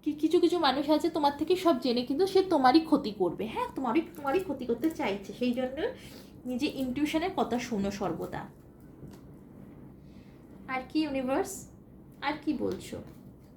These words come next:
Wheel of Fortune, আচ্ছা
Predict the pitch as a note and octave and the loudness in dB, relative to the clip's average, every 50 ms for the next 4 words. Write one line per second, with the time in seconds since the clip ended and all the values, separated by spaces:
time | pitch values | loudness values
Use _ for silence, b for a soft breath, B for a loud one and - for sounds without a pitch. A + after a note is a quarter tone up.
0 | - - - - - - - - - - - - - - - - - - - B | -20 -20 -20 -20 -20 -20 -20 -20 -20 -20 -20 -20 -20 -20 -20 -20 -20 -20 -20 B
1 | B B B B B B B B B B - - A#3 G#3+ A3+ D4+ F4+ G4 G#4 F#4+ | B B B B B B B B B B -16 -12 -8 -4 2 6 8 8 8 8
2 | F#4 D#4 C4+ D4+ C#4+ - - - - B3+ B3+ C4+ C4 - - - - C#4 C4 A3+ | 8 6 4 4 2 -2 -10 -6 -2 0 0 0 -2 -4 -12 -10 -6 -4 -2 -2
3 | G3 F#3 F#3 F3 E3+ E3+ - - - B3 B3+ B3 - - - - - B3 G3 F3+ | -2 -4 -6 -10 -12 -14 -12 -8 -6 -4 -4 -4 -6 -8 -8 -4 -2 -2 0 0
4 | E3+ - - | -2 -4 -8